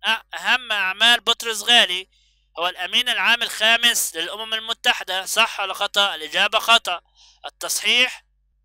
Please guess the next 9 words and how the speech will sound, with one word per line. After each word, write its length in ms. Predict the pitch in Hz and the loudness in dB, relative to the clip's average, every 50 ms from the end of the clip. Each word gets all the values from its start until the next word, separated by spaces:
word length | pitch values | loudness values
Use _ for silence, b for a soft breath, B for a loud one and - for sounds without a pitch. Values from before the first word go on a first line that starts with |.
| _ _ 156 | _ _ -16
الأمين 460 | 156 160 165 165 175 208 233 254 240 | -12 -10 -10 -8 -4 -2 -2 0 0
العام 400 | 226 196 175 185 214 226 233 220 | -2 -4 -2 -2 0 0 -2 -2
السادس 1000 | 202 - - - 208 226 233 240 233 247 277 - - - - - - - - - _ _ _ - | -4 -6 -4 0 2 4 4 4 2 -2 -4 -4 -4 -4 -4 -6 -8 -10 -12 -16 _ _ _ -14
للأمم 480 | 151 156 - - 202 208 220 220 220 | -14 -14 -8 -10 -8 -8 -6 -8 -8
المتحدة. 840 | 226 226 226 226 - - 240 220 - 180 - - 170 175 170 - _ _ _ _ _ _ _ _ _ _ _ | -8 -6 -6 -6 -2 0 0 0 0 -2 -6 -8 -8 -8 -8 -12 _ _ _ _ _ _ _ _ _ _ _
سؤال 460 | - - - 180 190 214 233 233 220 | -12 -8 -4 0 4 4 4 4 4
رقم 360 | 233 233 - 233 240 233 240 _ _ | 0 -2 0 -2 -4 -4 -4 _ _
ستة 420 | - - - 233 - _ 233 226 | -12 -10 -10 -10 -8 _ -2 -2
وخمسين، 680 | 220 - 240 240 240 - - 262 254 247 202 185 - | -2 -2 -6 -6 -6 -4 -2 -2 0 -2 -2 -6 -10